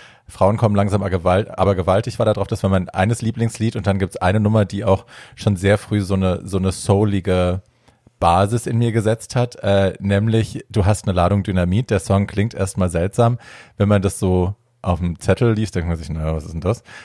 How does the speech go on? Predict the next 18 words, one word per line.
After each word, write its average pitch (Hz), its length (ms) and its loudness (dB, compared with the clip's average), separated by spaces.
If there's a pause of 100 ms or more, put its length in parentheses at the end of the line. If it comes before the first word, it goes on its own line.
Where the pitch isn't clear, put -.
(200)
Aber, 92 460 2
ähm, 87 400 0 (500)
Edo 110 200 4
Zanki 131 540 0
ist - 460 -8
der, 104 120 4
mit 107 120 0
dem 101 100 0
sie 101 80 -2
dieses 95 240 -4
Duett - 280 -2
singt, 113 220 -2
ist 107 120 -8
ein 95 160 -2
weißer 95 260 2
Mann, 101 400 2
der 95 360 4 (100)
eine 95 260 0